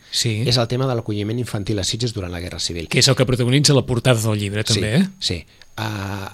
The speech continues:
Speaker 2: el, el, el, l'element gràfic del llibre, eh, eh, és prou interessant perquè, eh, he pogut recopilar fotografies totalment inèdites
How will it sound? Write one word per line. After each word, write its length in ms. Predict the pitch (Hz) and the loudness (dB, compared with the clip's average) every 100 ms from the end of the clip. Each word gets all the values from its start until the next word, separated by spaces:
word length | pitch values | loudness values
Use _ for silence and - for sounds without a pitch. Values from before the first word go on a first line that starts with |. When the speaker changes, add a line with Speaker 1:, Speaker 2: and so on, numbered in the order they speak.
| - | -8
Speaker 2:
el, 140 | 110 107 - | -6 -6 -6
el, 120 | 113 113 113 110 104 | -4 -4 -6 -8 -6
el, 120 | 104 104 98 95 95 | -4 -4 -6 -6 -4
l'element 320 | 113 117 123 | -4 -2 -2
gràfic 300 | 139 131 135 | -2 -2 -2
del 160 | 123 120 | 0 0
llibre, 340 | 127 147 170 - | 0 0 -2 -4
eh, 260 | - - 113 - | -10 -8 -8 -4
eh, 120 | 117 117 117 - - | -4 -4 -6 -12 -10
és 220 | - 117 - - - | 0 2 0 -4 -2
prou 220 | 135 147 | 2 2
interessant 640 | 131 127 120 - 143 180 202 - - - | 0 -2 0 2 0 -4 -8 -18 -14 -4
perquè, 380 | 123 127 160 170 | -2 -2 -2 -2
eh, 140 | - 117 110 104 | -2 -4 -4 -6
he 40 | 104 | -6
pogut 340 | - 123 127 | -4 -4 -2
recopilar 300 | 110 113 110 | -4 -4 -6
fotografies 680 | - 113 110 110 - 127 117 | -6 -8 -6 -6 -4 -4 -4
totalment 360 | 120 117 113 101 | -6 -8 -6 -6
inèdites 680 | 98 123 139 202 233 - | -4 -4 -4 -4 -4 -6